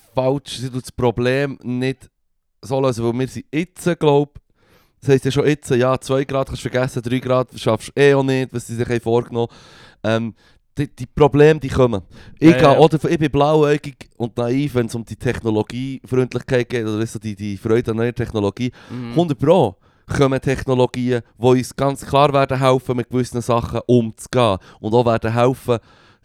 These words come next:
Speaker 1: ähm, dass man kann alles effizienter gestalten und nicht so viel, ähm, Scheissdreck rauslassen oder die Welt verpestet,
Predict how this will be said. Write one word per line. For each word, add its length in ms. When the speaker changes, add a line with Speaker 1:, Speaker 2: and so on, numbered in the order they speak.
Speaker 1:
ähm, 460
dass 200
man 140
kann 520
alles 300
effizienter 640
gestalten 600
und 240
nicht 260
so 120
viel, 420
ähm, 280
Scheissdreck 440
rauslassen 540
oder 100
die 100
Welt 220
verpestet, 580